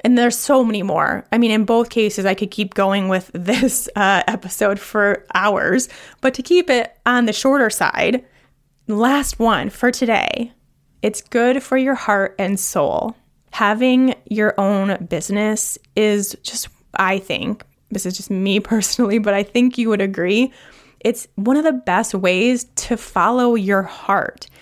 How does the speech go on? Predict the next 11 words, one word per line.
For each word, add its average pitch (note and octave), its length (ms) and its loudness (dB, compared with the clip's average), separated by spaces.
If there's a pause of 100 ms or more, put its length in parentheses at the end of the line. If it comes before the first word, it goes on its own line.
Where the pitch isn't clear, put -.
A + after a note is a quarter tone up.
(200)
and G#3 300 0
do A#3 240 2
what A#3+ 280 0
you're G#3+ 140 0
meant F#3 320 -2
to G#3+ 100 -4
do F#3 680 0 (380)
from A#3+ 280 0
a A3 80 2
deeper F#3 800 -2 (320)
level. G3+ 600 -2